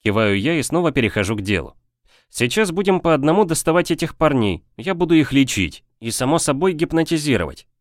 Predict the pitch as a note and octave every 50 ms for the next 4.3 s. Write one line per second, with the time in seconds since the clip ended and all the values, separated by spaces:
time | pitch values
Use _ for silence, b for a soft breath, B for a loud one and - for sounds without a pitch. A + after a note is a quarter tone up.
0 | _ - B2+ B2 C3 C3+ C#3 E3 G#3+ A#3 G#3 G3+ F#3+ F#3 E3+ C#3 A2+ F2 - -
1 | F2 - - E2+ - _ _ - C3+ C#3+ - E3 D3 D3+ F3 D3 D#3+ D#3+ C3+ -
2 | - A#2+ A#2 A2 G#2 G2 - - - G3 G#3 - F#3 D3 B2+ B2+ C#3+ C#3 D3 F#3
3 | G#3 - - D#3 D3 C3+ - G#3 G#3+ F3+ C3+ - - F3 D#3+ E3+ E3 C3 D3+ E3
4 | D3+ B2+ G2+ E2+ D#2 E2